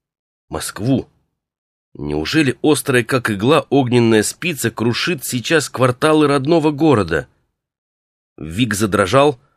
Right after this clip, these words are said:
быстро смахнул рукавом испарину и уперся ладонями в пульт.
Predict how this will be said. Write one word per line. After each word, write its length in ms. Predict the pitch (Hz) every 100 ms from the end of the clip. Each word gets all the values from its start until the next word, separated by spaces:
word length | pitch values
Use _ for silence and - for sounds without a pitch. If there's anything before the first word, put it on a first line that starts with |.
| _ _ _ _
быстро 460 | 82 104 180 - 147
смахнул 680 | - 139 135 139 160 147
рукавом 480 | 139 127 127 139 127
испарину 720 | 110 - - 151 156 151 147 - _ _
и 40 | 113
уперся 580 | 117 - 170 156 -
ладонями 460 | 139 131 139 131 131
в 140 | 123
пульт. 400 | - 139 101 -